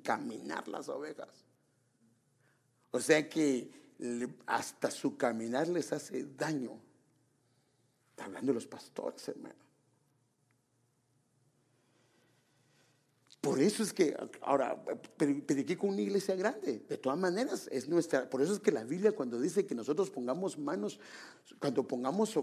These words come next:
dice, que dice, cuando la Biblia dice, "No pongan las manos con ligerezas para que no participen de los pecados de ellos", no se está refiriendo, si usted lee el texto y lo escudriña correctamente, no se está refiriendo que pongo mis manos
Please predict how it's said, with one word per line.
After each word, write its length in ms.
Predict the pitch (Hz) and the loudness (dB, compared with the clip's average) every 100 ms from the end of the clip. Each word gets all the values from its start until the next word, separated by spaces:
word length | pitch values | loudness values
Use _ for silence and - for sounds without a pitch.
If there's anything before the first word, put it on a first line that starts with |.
| - - 151 | -2 -8 -2
dice, 260 | 143 147 156 | 0 2 0
que 120 | 170 | 0
dice, 240 | - - - | 0 -2 0
cuando 220 | 127 120 | 0 2
la 100 | 117 | 4
Biblia 180 | 226 220 | 4 4
dice, 320 | 120 - - - - - | 4 2 -2 -8 -20 -4
"No 280 | 147 165 196 | 4 4 6
pongan 340 | 226 226 214 | 6 6 4
las 100 | 175 | 4
manos 340 | 123 151 214 - | 2 2 0 2
con 140 | 180 | 2
ligerezas 560 | 139 120 120 226 - 226 | 2 2 4 4 2 -2
para 300 | - 135 113 | 2 2 2
que 100 | 120 | 0
no 160 | 131 | 0
participen 540 | - - - - 175 170 | 0 -2 -4 -4 -2 0
de 80 | |
los 140 | 123 - | -2 -4
pecados 400 | 113 131 156 135 | -2 0 2 4
de 180 | 139 233 | 6 6
ellos", 300 | 220 131 - - - - | 6 -4 -8 -18 -18 -8
no 340 | 151 160 165 | -4 2 2
se 160 | 208 247 | 4 4
está 300 | 220 - 214 | 4 4 6
refiriendo, 540 | 233 226 165 196 180 | 6 2 6 6 6
si 160 | 143 - | 2 0
usted 280 | 123 - 196 | 6 10 10
lee 260 | 214 220 | 12 12
el 200 | 214 208 | 10 8
texto 460 | - 220 - 139 120 - - - | 4 4 2 -4 -4 -6 -8 2
y 160 | 151 | 4
lo 160 | 135 131 | 6 6
escudriña 720 | 123 - 143 131 196 233 170 | 4 0 0 4 6 6 4
correctamente, 720 | - 123 - - 175 226 226 | 0 2 2 2 0 2 2
no 280 | 143 135 165 | 2 4 2
se 80 | 208 | 2
está 160 | 208 208 | 4 6
refiriendo 420 | 202 147 196 196 | 6 4 2 2
que 100 | - | 0
pongo 320 | - 190 233 | 0 4 4
mis 160 | 220 208 | 4 4
manos 420 | 214 269 254 | 4 4 2